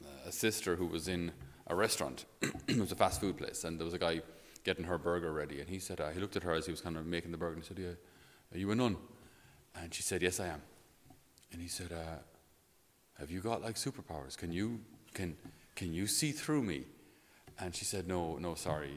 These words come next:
sorry, I can't." She's feeling kind of sad that she didn't have superpowers. Maybe he had met some other super sisters before, but she wasn't one of them. So he said, "All right, that's okay. So you're only normal, like."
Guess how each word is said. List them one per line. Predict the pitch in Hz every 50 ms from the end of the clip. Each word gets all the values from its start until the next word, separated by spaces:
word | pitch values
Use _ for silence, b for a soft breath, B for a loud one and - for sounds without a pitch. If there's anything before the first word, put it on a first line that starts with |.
| 71 64
sorry, | - - - 82 76 73 69
I | 65 71
can't." | - - 80 71 69 -
She's | - 85 82 73 -
feeling | - - - 113 104 92 90 85
kind | - 92 85 85
of | 82 80 - - - - - - - -
sad | - - - 104 92 87 78
that | 80 76 -
she | 95
didn't | 87 82 82
have | - 90 82 78 73 - - - - - - -
superpowers. | - 107 87 87 80 80 71 67 67 67 -
Maybe | 85 82 78 78 71 - - 78
he | 85 80
had | 76 -
met | 71 78 73 - -
some | - - 80
other | 78 78 78
super | - 95 87 - 82
sisters | - 78 71 - 78 78 -
before, | - - - 85 82 85
but | 82 - - - B B B B B B
she | - - -
wasn't | 76 78 80 95 -
one | 90 87
of | 87
them. | 92 92 - - - B B B B B B B B B B B B
So | - 98
he | 92
said, | 90 - 101 87
"All | 117 127 107
right, | 87 87 90
that's | 92 92 - - - - 104 -
okay. | 71 71 71 73 - - - - - - - - - - -
So | - - 92
you're | 92 90 90
only | 87 87 82
normal, | 85 87 95 95 92 82 71 71 73
like." | 80 80 -